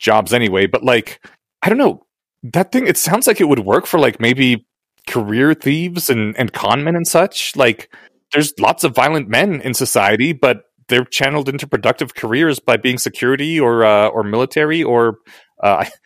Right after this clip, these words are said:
I called it gladiators, but, you know, basically the, the violent contact sports that we have. And I think that, like, a lot of drug dealers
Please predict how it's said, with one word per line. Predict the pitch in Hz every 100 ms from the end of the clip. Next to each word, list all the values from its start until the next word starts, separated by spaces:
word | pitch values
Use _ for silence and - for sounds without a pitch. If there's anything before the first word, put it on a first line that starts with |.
| _ -
I |
called | 117 135
it | 117
gladiators, | 104 120 123 107 95 104 -
but, | 110 104
you | 139
know, | 113
basically | 92 123 - 117
the, | 110 107
the | 95 110
violent | 104 120 107
contact | - 127 104 87
sports | - 92 92
that | -
we | 92
have. | 90 90 120 - _ _ _ -
And | 151 143 -
I | 220
think | 233 285 -
that, | 196
like, | 143 131 -
a |
lot | 131 98 104 165
of | 165
drug | 104 113 120
dealers | 101 85 78 76 -